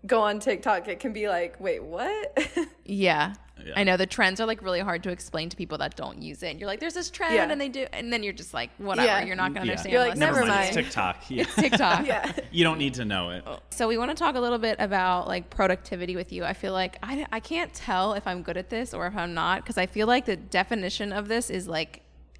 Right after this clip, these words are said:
Speaker 2: somebody always has something different to say. So
Speaker 1: Mm-hmm.
Speaker 2: why don't you tell us, like, what, what does this mean to you? And, like, how would you describe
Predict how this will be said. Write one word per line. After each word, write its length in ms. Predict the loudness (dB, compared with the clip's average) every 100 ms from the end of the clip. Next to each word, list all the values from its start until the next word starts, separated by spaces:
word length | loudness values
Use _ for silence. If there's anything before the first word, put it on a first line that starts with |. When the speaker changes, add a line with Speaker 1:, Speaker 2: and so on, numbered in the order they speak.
| -20 -10
Speaker 2:
somebody 380 | 0 4 4 6
always 220 | 6 6
has 160 | 4 0
something 280 | -4 -6 -6
different 280 | -6 -8
to 60 | -10
say. 480 | -4 -4 0 -2 -2 -10 -20 -20 -10
So 640 | 2 8 10 10 10 8
Speaker 1:
Mm-hmm. 80 | 8
Speaker 2:
why 100 | 8
don't 160 | 8 6
you 120 | 6
tell 200 | 8 8
us, 160 | 8
like, 120 | 4 0
what, 460 | 0 2 2 -2 -8 -12 -20 -20 -20 -6
what 100 | 2
does 120 | 4
this 180 | 4 2
mean 200 | 0 -2
to 100 | -2
you? 320 | 0 0 0 0
And, 140 | 0
like, 260 | 0 -2 -4 -12
how 260 | 2 6
would 120 | 6 2
you 80 |
describe 840 | -2 -4 0 4 6 6 4 2